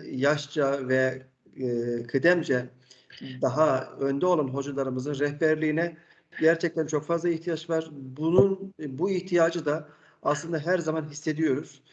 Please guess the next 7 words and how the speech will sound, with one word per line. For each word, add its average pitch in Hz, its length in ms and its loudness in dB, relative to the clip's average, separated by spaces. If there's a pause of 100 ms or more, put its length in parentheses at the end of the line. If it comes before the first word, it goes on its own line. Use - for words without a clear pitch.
(360)
E, 131 60 -2
hem 165 200 4
yüksek 165 340 -4
lisans 151 320 -4
hem 156 160 -2
doktora 151 360 2
dönemlerinde, 135 680 0